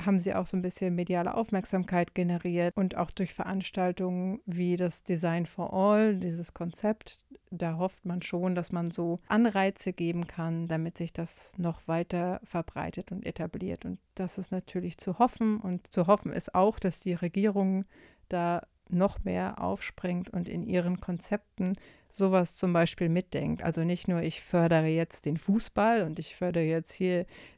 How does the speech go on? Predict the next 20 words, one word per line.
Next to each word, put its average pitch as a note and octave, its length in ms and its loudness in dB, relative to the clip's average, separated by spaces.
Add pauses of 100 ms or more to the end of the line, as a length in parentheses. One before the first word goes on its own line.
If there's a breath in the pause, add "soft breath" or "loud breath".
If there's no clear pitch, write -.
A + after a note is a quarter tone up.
die, E3 260 -2
die D#3+ 100 0
Mannschaftssportart, F3+ 1000 -2
sondern E3 320 0
ich - 140 -8
fördere F3 280 0
jetzt - 380 -6 (320 soft breath)
wirklich - 480 -2
ein E3+ 540 0
Projekt, - 640 -2
was - 460 -6 (500 soft breath)
auf - 200 -4
ganzer G#3 340 4
Ebene F3 320 2
inklusiv E3 640 -2
ist - 280 -4
und E3+ 180 -8
für - 180 -4
alle E3 220 -4
gedacht. - 460 -8